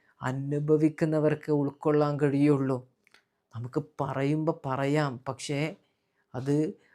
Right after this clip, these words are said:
അനുഭവിക്കുന്ന, ജീവിതത്തിൽ ഏറ്റുവാങ്ങുന്ന ഒരു നിമിഷമുണ്ട്. ചിരിച്ചോണ്ടിറങ്ങിപ്പോയ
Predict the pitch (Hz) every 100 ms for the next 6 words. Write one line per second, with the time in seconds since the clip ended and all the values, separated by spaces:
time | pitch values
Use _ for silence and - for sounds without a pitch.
0 | _ - 127 131 139 151 151 147 - 156
1 | 156 156 156 _ 135 135 131 143 151 156
2 | 151 156 143 135 147 160 156 _ 202 180
3 | 160 156 156 156 156 143 - _ _ -
4 | 143 147 143 135 127 160 151 139 127 _
5 | _ _ _ _ _ - 139 139 143 -
6 | 170 185 180 175 175 165 170